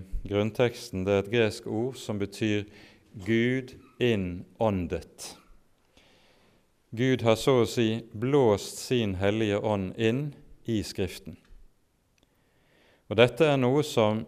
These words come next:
ikke bare gjelder og dreier seg om Skriftens nedskrivning, at de hellige forfattere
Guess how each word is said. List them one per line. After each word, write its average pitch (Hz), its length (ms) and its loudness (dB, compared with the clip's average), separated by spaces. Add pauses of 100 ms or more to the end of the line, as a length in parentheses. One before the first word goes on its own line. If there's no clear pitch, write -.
ikke 135 240 -2
bare 113 520 6 (520)
gjelder 104 640 2
og 98 160 -2
dreier 110 320 4
seg 95 240 -2
om 92 300 -2 (280)
Skriftens 113 800 -6
nedskrivning, 85 960 -2 (800)
at 107 160 0
de 104 80 2
hellige 107 400 4
forfattere 98 800 -2